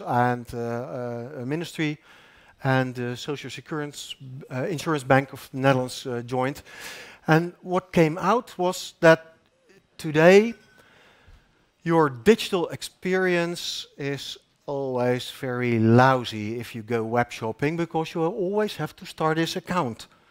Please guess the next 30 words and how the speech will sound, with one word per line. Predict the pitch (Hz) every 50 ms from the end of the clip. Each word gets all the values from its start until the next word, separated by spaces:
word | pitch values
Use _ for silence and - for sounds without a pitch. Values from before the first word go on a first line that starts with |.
| _ _ _ _ -
Otherwise, | 170 175 170 175 160 -
you | 175 -
cannot | - 190 180 180 165 147 139
buy | 165 190 202 202
anything. | 160 117 110 107 - - 104 98 95 110 _ _ _ _ - - - -
And | - 165
that's | 151 185 180 -
very | - 202 196 190 165
strange, | - - - 220 190 151 131 - - - - - - -
because | - 175 175 175 170 - - - - _ _ _
in | - 180 170
the | 160 160 151 147 - _ _ _ -
real | 170 208 254 269 247 156
world, | 117 104 104 117 156 - _ _ _ _ _ _ _ _ _
you | - 180 202
could | - - 190 147
go | 120 156 156 170 170
to | - - 127 117
a | 104
bookshop | 120 165 - - - 120 117 127 - - - _ _ _ _ _ _ _ _ _ _ _ _ _ -
and | 156 147 143 131 -
they | 151 143 143
wouldn't | 135 160 160 151 143 131
ask | - 143 143 135 - -
you | 143 127
when | 131 139 135
you | 131 131
entered | 135 143 143 143 123 -
the | 131
shop, | 120 - - 151 131 - - - -